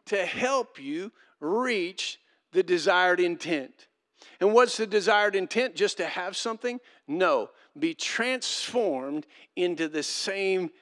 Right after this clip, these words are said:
image. A son and a daughter. All right, Hebrews chapter thirteen.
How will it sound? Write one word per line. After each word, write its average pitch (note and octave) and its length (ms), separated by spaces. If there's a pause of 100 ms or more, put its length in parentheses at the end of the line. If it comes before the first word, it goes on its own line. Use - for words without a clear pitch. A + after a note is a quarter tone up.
(340)
image. D3+ 800 (2000)
A D#3 80
son F3 680 (480)
and C#3 160
a B2+ 80
daughter. G#2 320 (1500)
All F#3+ 80
right, D#3 140
Hebrews G#3+ 300
chapter G#3+ 300
thirteen. D#3 400